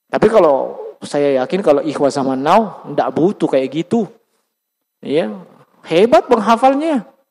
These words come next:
Jago hafalannya semua. Bahkan tidak perlu hadir. Ya, cukup di rumah saja, download saja anunya.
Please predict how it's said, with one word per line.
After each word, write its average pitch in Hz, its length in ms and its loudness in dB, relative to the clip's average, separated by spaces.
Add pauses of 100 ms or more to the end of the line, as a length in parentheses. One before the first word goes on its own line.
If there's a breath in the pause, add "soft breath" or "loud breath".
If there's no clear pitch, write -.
(320)
Jago 262 400 2
hafalannya 220 640 2
semua. 214 400 0 (640)
Bahkan - 720 2
tidak 254 240 4
perlu 320 320 4
hadir. 302 560 4 (720)
Ya, 220 340 -2 (160)
cukup - 720 2
di 170 160 4
rumah 156 300 2
saja, 233 420 2
download 220 420 6
saja 220 320 0
anunya. 165 380 -4